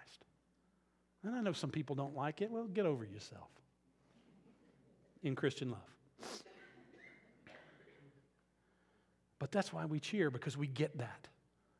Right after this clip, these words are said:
Because we understand that we're connected to the message,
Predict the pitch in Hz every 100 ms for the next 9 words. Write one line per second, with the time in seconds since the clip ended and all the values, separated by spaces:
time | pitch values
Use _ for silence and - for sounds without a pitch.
0 | _ _ _ _ _ _ - - 139 147
1 | 185 185 156 - - 185 160 143 208 208
2 | 180 156 190 208 202 143 - - - -
3 | - - - - _ _ _ _ - 202
4 | 156 156 165 185 208 240 - 147 -